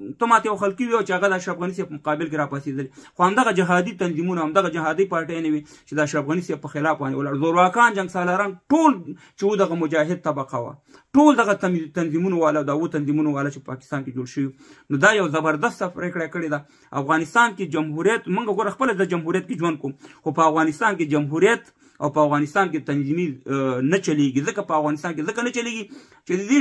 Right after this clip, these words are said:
شاته ټول، ټول، ټول دسیسې دي، ټول، اه، شاته نور خلک ولاړ دي. نو دا د افغانستان په ګټه ونه دي. زه یې خپله یو زبردسته پیسه ګڼم. ستاسې نظر غواړم. ځکه م-، اه، د یو پارټۍ سره زما تعلق نشته. زه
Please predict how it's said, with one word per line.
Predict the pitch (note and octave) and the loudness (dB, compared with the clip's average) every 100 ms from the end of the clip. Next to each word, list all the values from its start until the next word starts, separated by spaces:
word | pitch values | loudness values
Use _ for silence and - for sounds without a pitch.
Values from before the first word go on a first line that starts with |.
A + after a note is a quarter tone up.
| A3+ | 4
شاته | B3+ C#4 C4 G3+ - - _ C4+ | 4 6 2 -2 -8 -20 _ 6
ټول، | D#4+ C#4 - _ B3 | 8 6 2 _ 4
ټول، | D4 C4 - | 4 4 0
ټول | B3+ A#3 F#3+ | -2 0 0
دسیسې | F#3+ - A3+ | -2 -2 -2
دي، | F#3+ F#3+ | -2 0
ټول، | G#3 | -2
اه، | - D3 E3 D3 D3+ | -2 -2 -2 -4 0
شاته | G3 F3+ E3 | 2 2 0
نور | F#3 F#3 | -2 0
خلک | E3+ D#3+ | -4 -2
ولاړ | D3 D3 C3+ | 0 0 0
دي. | C#3 _ _ C#3+ | -6 _ _ -2
نو | C#3+ | 2
دا | F3+ | 4
د | D#3+ | 4
افغانستان | C#3+ D3 D3 D#3+ | 0 -4 -4 -6
په | C#3 | -2
ګټه | D3+ D3 C#3 | -2 -2 -4
ونه | C#3 D3 | -4 -4
دي. | D3 F3 | -4 -2
زه | G#3 | -2
یې | G3 | -4
خپله | - G3+ F3+ | -4 0 0
یو | D#3 | 0
زبردسته | D3 C#3+ D3+ F3+ G3 | -2 -4 -6 -6 -8
پیسه | F#3 F3+ F#3 | -6 -6 -4
ګڼم. | F#3 - - - - _ | -4 -8 -12 -20 -20 _
ستاسې | - F#3+ E3+ E3 | 2 2 4 0
نظر | E3 F3+ | 2 2
غواړم. | E3+ G3 F3 D#3+ - _ _ C3+ | 4 4 4 -4 -10 _ _ -4
ځکه | F#3 F#3+ | -2 0
م-، | F3 D#3+ - | -2 -2 -2
اه، | D#3 D3+ C#3+ | 0 0 2
د | F#3+ | 2
یو | G3 | 4
پارټۍ | F#3 F3 G3 | 2 2 0
سره | E3+ D#3+ D3+ | -2 -2 -2
زما | D#3 D3 | -2 -2
تعلق | D3 D3 D3+ | -4 -4 -8
نشته. | D3 C#3+ | -6 -6
زه | D3 | -6